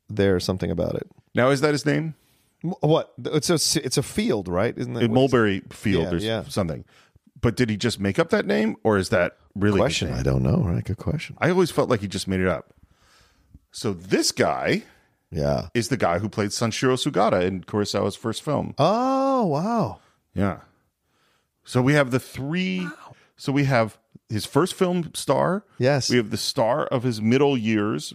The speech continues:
Speaker 2: Mifune, and then you have the star of, uh,
Speaker 1: What's to come.
Speaker 2: his later
Speaker 1: Yeah.
Speaker 2: ones with, uh, Tetsuro Nakadai.
Speaker 1: I like that he's the older samurai,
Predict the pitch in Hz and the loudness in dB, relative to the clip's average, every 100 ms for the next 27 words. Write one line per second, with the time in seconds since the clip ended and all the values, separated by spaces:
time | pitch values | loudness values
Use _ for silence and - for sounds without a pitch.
0 | - 113 - 123 113 151 - - - - | -4 -4 -2 -2 -2 -4 -8 -18 -10 -4
1 | 110 135 160 135 120 120 123 - 113 92 | -2 0 0 0 0 0 -4 -2 0 2
2 | 92 101 - 107 104 104 107 - 104 101 | 2 -2 -4 -2 -2 -4 -8 -2 0 2
3 | 101 113 - - 113 120 - 143 262 - | 0 -2 -12 -8 -2 0 0 0 0 -2
4 | - 113 110 175 160 117 127 117 107 101 | -4 0 2 2 2 2 0 0 -2 -2
5 | 101 - 120 101 95 90 - - 98 110 | -2 -4 0 2 2 0 -2 -8 -4 -2
6 | 104 101 113 131 - - - _ _ _ | -2 -2 -2 -2 -6 -16 -20 _ _ _
7 | _ _ _ _ _ _ _ _ _ _ | _ _ _ _ _ _ _ _ _ _
8 | _ _ _ _ _ _ _ _ _ _ | _ _ _ _ _ _ _ _ _ _
9 | _ _ _ _ _ _ _ 110 123 147 | _ _ _ _ _ _ _ 2 2 2
10 | 139 113 101 110 107 117 107 - 113 120 | 0 0 0 0 0 0 -2 0 0 0
11 | 101 92 | 0 0